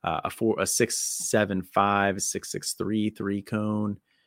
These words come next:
Uh, so I think that's probably what we're looking at for, for Washington, probably four five seven. Um, you know, I think best case scenario, you're probably looking at a four five five for him, but probably more like a four five seven. But that three cone, I think, is where he's gonna do well. Uh, then we also have Eric Gray, the running back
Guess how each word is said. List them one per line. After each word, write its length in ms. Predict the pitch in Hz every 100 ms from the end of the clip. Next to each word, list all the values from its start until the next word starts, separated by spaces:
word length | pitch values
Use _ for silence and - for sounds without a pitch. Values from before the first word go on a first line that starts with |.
| _ -
Uh, 280 | 85 85 -
so 140 | -
I 60 | 113
think 180 | 143
that's 240 | 113 107 -
probably 220 | 98 90
what 100 | 82
we're 80 | 82
looking 260 | 82 -
at 160 | 80 80
for, 440 | - 85 80 76 -
for 280 | - - 82
Washington, 520 | 76 73 - - -
probably 160 | - -
four 180 | - -
five 220 | 104 101
seven. 540 | - 104 95 95 92 - _ _ _ _ _ _
Um, 600 | - 87 85 85 82 76 - _ -
you 120 | 98
know, 180 | 85 117 98 - 90
I 80 |
think 220 | 90 104 -
best 220 | 95 -
case 180 | 90 -
scenario, 220 | 85 85
you're 80 | 78
probably 220 | 85 82
looking 140 | 90
at 80 | 82
a 40 |
four 120 | - 87
five 260 | - 87
five 260 | - 80 78
for 100 | -
him, 180 | 82 71
but 120 | -
probably 220 | 104 104
more 160 | 101 98
like 120 | 101
a 40 |
four 180 | 104 101
five 240 | - 90 -
seven. 380 | 110 101 101
But 100 | 95
that 220 | 92 90 -
three 240 | 117 120
cone, 260 | - 101 95
I 60 |
think, 260 | 92 95 92
is 140 | 90
where 100 | 90
he's 160 | 90 87
gonna 200 | 92 87
do 200 | 82 71
well. 320 | 69 58 - _ _ _ _ _ _ - _ _ _ _ _ _ - _ - - -
Uh, 200 | 95 92
then 100 | 104
we 80 | 113
also 240 | 113 110 113
have 160 | 104
Eric 260 | 98 104 90
Gray, 300 | 101 98 110
the 100 | 104
running 240 | 101 101
back 300 | 95 95 92